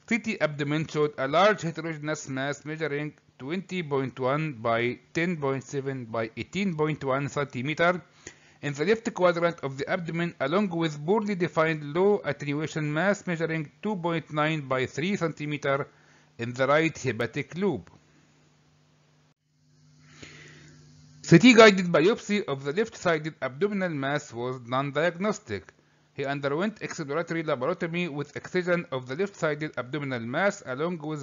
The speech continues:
splenectomy and distal pancreatectomy. There were multiple abnormal areas in the liver concerning for metastasis. And the pathology of the resected mass revealed sheets of malignant acinar cells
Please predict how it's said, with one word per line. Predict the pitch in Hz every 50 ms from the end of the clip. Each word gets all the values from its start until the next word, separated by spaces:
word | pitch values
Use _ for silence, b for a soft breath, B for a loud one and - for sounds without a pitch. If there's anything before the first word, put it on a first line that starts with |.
| 120
splenectomy | - 143 143 135 143 175 165 - - 139 143 147 151 147 -
and | 131 131 127 120 110
distal | 120 143 131 - - - 143 135
pancreatectomy. | 120 120 139 151 156 - - 151 151 160 151 185 214 - - 123 101 92 85 - _ _ _ _ _ _ - b b b b b b b b b b b _ _ _ _ _ _ - - _ _ _ _ _ _ _ _ _ _ _ _ _ _ _ _
There | - 131 185 214 233 220
were | 185 185 196 185
multiple | 170 170 208 214 214 208 180 185 190 -
abnormal | 151 151 156 185 214 220 208 185 -
areas | 160 151 151 156 156 156 151 - -
in | 139 131
the | 123 131
liver | 147 160 156 147 156 160 - - -
concerning | 165 143 120 - 147 139 143 147 143
for | 131 - 151 151
metastasis. | 156 156 151 202 190 - 127 104 101 85 - - - _ _ _ _ _ _ _ _ _ _ _ _ _ _ _ _ _ _ _ _ _ - -
And | 127 139 127
the | 131
pathology | 127 127 - 175 180 185 170 143 147 156 160
of | - 127 120
the | 110 120 120
resected | 117 113 - 175 175 - 170 160 139
mass | 135 135 139 139 131 -
revealed | 131 127 117 117 135 143 143 127 - -
sheets | - - 175 190 196 - - - -
of | 120 113
malignant | 127 131 151 156 143 151 139 131 - -
acinar | 180 202 196 202 175 175 170 147
cells | - - 160 151 147 147 151 147